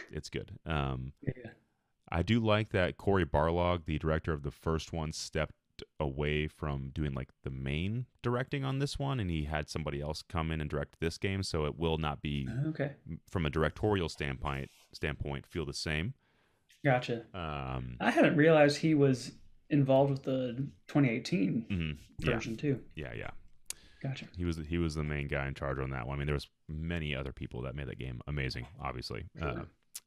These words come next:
Speaker 1: but he stepped away from, from this one so somebody else could make it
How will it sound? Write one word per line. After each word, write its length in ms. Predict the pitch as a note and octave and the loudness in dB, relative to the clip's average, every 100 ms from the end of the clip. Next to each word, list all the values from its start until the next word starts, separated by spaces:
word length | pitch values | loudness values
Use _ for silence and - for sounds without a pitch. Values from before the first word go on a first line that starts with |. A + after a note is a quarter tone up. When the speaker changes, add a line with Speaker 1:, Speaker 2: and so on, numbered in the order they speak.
| _ - E2+ | _ -16 -8
Speaker 1:
but 260 | D#2 C2+ - - | -8 -8 -14 -8
he 140 | D#2+ F#2+ | 0 2
stepped 200 | - F#2 | 2 2
away 140 | D#2+ | 2
from, 400 | D2 D2 C#2 C#2 - | 0 -2 -4 -6 -4
from 180 | D#2+ C#2+ | -4 -2
this 240 | D2+ - | -2 -2
one 320 | D2 C#2 C2 - | -4 -4 -4 -6
so 300 | - C#2 C2+ | -6 -4 -4
somebody 300 | - C#2 C2+ | -6 -6 -6
else 160 | C2+ | -6
could 200 | - C2 | -8 -6
make 200 | C2+ B1+ | -6 -6
it 180 | C2 | -8